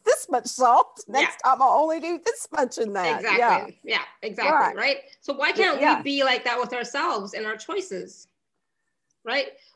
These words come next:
Speaker 2: Well, you know, what would it take for us to have more ease with that, with, with our choices and not judge ourselves? What would it, what would it take for us to have more acceptance of ourselves and our choices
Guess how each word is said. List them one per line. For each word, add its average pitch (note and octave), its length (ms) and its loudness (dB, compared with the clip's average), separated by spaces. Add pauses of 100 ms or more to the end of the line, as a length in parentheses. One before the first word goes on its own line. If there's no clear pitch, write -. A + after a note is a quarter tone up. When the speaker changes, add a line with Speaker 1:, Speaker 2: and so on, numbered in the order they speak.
(100)
Speaker 2:
Well, - 200 -4
you C4+ 100 -8
know, C4 100 -2
what C4 160 0
would C#4+ 100 -4
it C#4 60 -8
take C#4 180 -2
for B3+ 100 -4
us B3+ 100 -4
to B3+ 100 -6
have A#3+ 140 -2
more A#3+ 200 -6
ease C4+ 320 -4
with G#3 200 -8
that, F3+ 360 -2
with, A3 220 -4
with G3+ 140 -12
our G#3 80 -4
choices G#3 400 -10
and G#3+ 120 -6
not A3+ 240 -4
judge A3+ 220 -4
ourselves? G3+ 400 -8
What B3+ 100 -8
would C4 100 -8
it, C#4 200 -4
what C#4+ 160 -2
would E4+ 100 -6
it - 60 -14
take C#4+ 180 -4
for - 80 -8
us B3+ 100 -8
to A#3+ 100 -8
have A3+ 200 -2
more A3 440 -6 (280)
acceptance - 960 -8 (760)
of G#3+ 120 -6
ourselves E3+ 680 -10 (220)
and G3 100 -8
our F#3+ 80 -4
choices - 640 -14